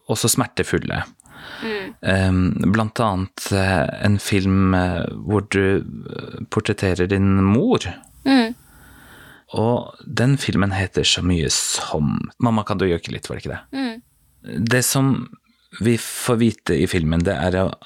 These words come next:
Speaker 1: at din mor alltid har joika
Speaker 2: Mm.
Speaker 1: på mange forskjellige arenaer. Og så var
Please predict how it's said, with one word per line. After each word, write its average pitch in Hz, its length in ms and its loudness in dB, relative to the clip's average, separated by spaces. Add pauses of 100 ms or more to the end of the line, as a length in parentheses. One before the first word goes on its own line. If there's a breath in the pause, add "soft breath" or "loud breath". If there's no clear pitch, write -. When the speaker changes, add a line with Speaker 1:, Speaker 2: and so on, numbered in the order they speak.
Speaker 1:
at - 160 -6 (120)
din 95 460 2 (280)
mor 87 260 4 (140)
alltid 92 400 -2
har 90 320 -2 (220)
joika - 480 -2 (240)
Speaker 2:
Mm. 220 320 0 (580)
Speaker 1:
på 117 480 -2
mange 104 320 0
forskjellige 82 400 0
arenaer. 78 540 -2 (420)
Og - 120 -6
så - 680 2 (500)
var 110 600 0